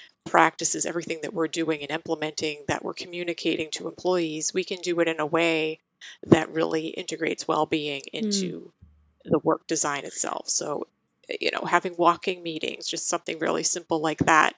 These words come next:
Speaker 1: it, you know, is a little shift in perspective
Speaker 2: Right.
Speaker 1: and shift in how we work. So just making, like, those kind of things norm, the norm,
Speaker 2: Yeah.
Speaker 1: um, I think will go a long way to start for those smaller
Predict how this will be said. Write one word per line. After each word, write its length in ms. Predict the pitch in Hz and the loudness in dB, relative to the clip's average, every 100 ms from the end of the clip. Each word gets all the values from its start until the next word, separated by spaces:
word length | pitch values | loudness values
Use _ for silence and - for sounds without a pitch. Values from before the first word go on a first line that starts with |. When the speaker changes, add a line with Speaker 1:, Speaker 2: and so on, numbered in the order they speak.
| - | -6
Speaker 1:
it, 140 | - - | -8 -4
you 100 | 170 | -2
know, 160 | 151 | -2
is 160 | 160 - | -2 -4
a 100 | 165 - - | -6 -10 -4
little 200 | 185 170 | 0 0
shift 480 | - 170 165 - - | 2 0 0 -4 -8
in 300 | 175 160 165 - - - _ _ _ _ _ _ | -6 -6 -10 -18 -20 -20 _ _ _ _ _ _
perspective 680 | 185 - 165 156 - - 151 | -2 0 0 0 0 2 2
Speaker 2:
Right. 80 | 156 | 0
Speaker 1:
and 100 | - | -4
shift 340 | - 165 - | -6 -6 -8
in 80 | - | -10
how 180 | 160 147 | -8 -6
we 140 | 151 | -6
work. 380 | 147 160 - - - - - - _ | 2 4 4 0 -10 -16 -16 -18 _
So 220 | - 226 | -2 0
just 240 | 220 320 269 | 0 -2 0
making, 440 | 269 254 226 190 | 2 6 4 6
like, 300 | 175 160 - - | 4 4 2 -6
those 360 | 160 165 160 - | 2 4 4 0
kind 220 | 165 170 | -2 4
of 100 | 175 | 4
things 320 | 180 175 - 156 | 4 -4 -10 -4
norm, 340 | 156 160 185 208 _ - | -2 0 -2 -8 _ -6
the 100 | 156 | -6
norm, 280 | 151 156 170 | -4 -4 -2
Speaker 2:
Yeah. 240 | 208 190 175 | -2 -2 0
Speaker 1:
um, 320 | 156 156 151 _ - | 2 2 0 _ -2
I 100 | 160 | 0
think 200 | 156 165 | 0 2
will 120 | 170 160 | 2 4
go 200 | 156 156 | 6 4
a 40 | |
long 260 | 151 156 - | 4 2 2
way 180 | 156 151 | 0 0
to 100 | - | -2
start 400 | - 160 147 - _ | -4 -2 -4 -8 _
for 120 | 156 | -10
those 200 | 156 165 | -6 -4
smaller 360 | - 143 139 | -4 -4 -8